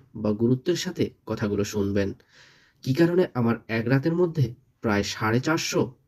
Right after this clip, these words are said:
বাচ্চা মারা গেল? যত্ন, তাদের সবসময় কেয়ারিং, তাদের জীবাণুমুক্তকরণ, তাদের খাদ্য, তারা যাতে জড়ো না হয় সেক্ষেত্রে টোয়েন্টি ফোর আওয়ার্স তাদের তদারকি, সামনাসামনি, সিসি ক্যামেরায়, সবগুলোতেই।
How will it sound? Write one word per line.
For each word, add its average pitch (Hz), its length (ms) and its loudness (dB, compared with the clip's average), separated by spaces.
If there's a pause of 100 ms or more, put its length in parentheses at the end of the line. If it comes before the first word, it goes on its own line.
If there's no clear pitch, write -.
বাচ্চা 101 380 -2
মারা 95 240 -6
গেল? 95 260 -2 (1080)
যত্ন, 175 520 4 (400)
তাদের 107 240 2 (200)
সবসময় 151 500 -2
কেয়ারিং, 160 540 2 (460)
তাদের 110 260 0
জীবাণুমুক্তকরণ, 170 920 2 (140)
তাদের 113 280 0
খাদ্য, 139 640 2 (600)
তারা 127 180 0
যাতে 156 260 2
জড়ো 120 320 4
না 170 100 6
হয় 160 240 0
সেক্ষেত্রে 139 580 -4 (300)
টোয়েন্টি 113 240 2
ফোর 113 260 2
আওয়ার্স 170 480 0
তাদের 110 220 -2
তদারকি, 104 540 -2 (1200)
সামনাসামনি, 135 840 0
সিসি 113 260 -8
ক্যামেরায়, 131 460 0
সবগুলোতেই। 113 760 -2